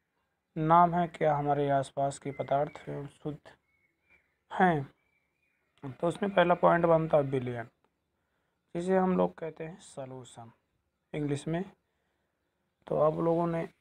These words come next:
विलयन क-, से बहुत पूर्ण रूप से अवगत होंगे कि विलयन कहते किसे हैं, सभी लोग देखे होंगे विलयन। तो जो विलयन होता है एक समांग मिश्रण जिसमें विलेय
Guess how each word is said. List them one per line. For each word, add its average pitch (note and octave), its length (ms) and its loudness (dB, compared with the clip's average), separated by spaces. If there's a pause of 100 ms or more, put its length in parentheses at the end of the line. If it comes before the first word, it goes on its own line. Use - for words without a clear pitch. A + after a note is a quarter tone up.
(200)
विलयन D#3 420 -2
क-, - 240 -10
से E3+ 180 -4
बहुत D#3+ 260 -2 (1500)
पूर्ण G3 160 2
रूप G#3 200 2
से G#3 140 0
अवगत F#3 320 6
होंगे F3+ 360 2
कि G3 300 -14
विलयन D#3 340 -12
कहते D3 360 -8
किसे D#3+ 300 -4
हैं, E3 200 -4
सभी D3 280 -4
लोग D3+ 200 -4 (480)
देखे D#3 300 -2
होंगे D#3 260 -4
विलयन। D3+ 400 -6 (2000)
तो D3 500 -12 (200)
जो D#3+ 140 -4
विलयन D3+ 320 -2
होता E3 280 -2
है D3+ 300 0
एक D3 80 -6
समांग C#3+ 460 -4
मिश्रण C#3+ 420 -6
जिसमें C#3+ 340 -8
विलेय C#3+ 380 -4